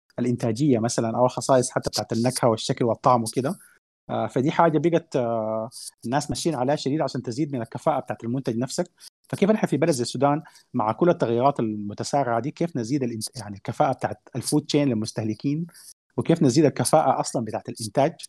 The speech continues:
وكيف نزيد الكفاءة أصلًا بتاعت كيف منتجنا أصلًا من ناحية الشكل والقوام وال-، وال-، والوزن والطعم والرائحة يبقى منافس لل-، لل-،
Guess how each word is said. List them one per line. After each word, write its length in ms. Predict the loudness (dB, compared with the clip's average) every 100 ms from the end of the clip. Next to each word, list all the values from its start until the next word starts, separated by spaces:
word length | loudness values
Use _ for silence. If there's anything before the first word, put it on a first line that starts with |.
| _ _ _ -12
وكيف 240 | -2 0 2
نزيد 220 | 0 2
الكفاءة 600 | 0 -2 2 4 4 2
أصلًا 380 | -2 -2 -4 -4
بتاعت 500 | -6 -4 -2 -2 -6 -2
كيف 360 | 0 0 -4 _ _ _ -8
منتجنا 640 | -6 0 0 2 2 0 0
أصلًا 280 | -2 -2
من 120 | -2 -4
ناحية 220 | -6 -8
الشكل 380 | -8 -4 -2 -2
والقوام 600 | -4 -2 4 4 4 0
وال-، 120 | -10 _ -14
وال-، 500 | -10 -8 -8 -8 -6
والوزن 500 | -6 -2 0 0 -4
والطعم 420 | -4 2 4 4
والرائحة 440 | 0 -2 -2 -4 -16 -16 -20 _ _ -6
يبقى 580 | -6 0 2 2 0 _ _ -10
منافس 800 | -6 0 -2 0 -6 -4 -8 -10 _ _ -8
لل-، 540 | -4 -4 -6 -10 -10 -8
لل-، 260 | -6 -4